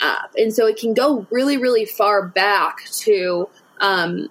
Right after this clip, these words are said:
you know, unfortunately, whatever your relationship with your parents or, like, whether, whether or not you had trauma and, like, those belief systems over yourself. And so if you have an expectation that, you know, your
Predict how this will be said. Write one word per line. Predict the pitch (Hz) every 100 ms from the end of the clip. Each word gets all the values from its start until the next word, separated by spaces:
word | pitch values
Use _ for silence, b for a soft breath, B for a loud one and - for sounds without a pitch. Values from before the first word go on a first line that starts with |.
| _ _
you | 208
know, | 220 190
unfortunately, | 196 190 185 - 202 196 196
whatever | 196 190 180 190
your | 185 190 185 175 -
relationship | 185 185 185 - 214
with | 208
your | 226 240
parents | 330 302 196 180
or, | 185
like, | 180 180
whether, | 185 185 170
whether | 190 185
or | 196
not | 202
you | 208
had | 220
trauma | 220 294 302 254 202 180 175
and, | 185
like, | 185 180
those | 180 196
belief | 190 240 277
systems | - 208 196 196 185
over | 180 185
yourself. | 202 202 214 - 160 190 180
And | - 196
so | 190 185
if | 180
you | 214 240
have | 220
an | 202
expectation | 190 - 190 - 285 269 202 185 190 B B _ -
that, | 196 190 190 196 - _
you | 220
know, | 202 185 190 190
your | - 208 202 202 202 -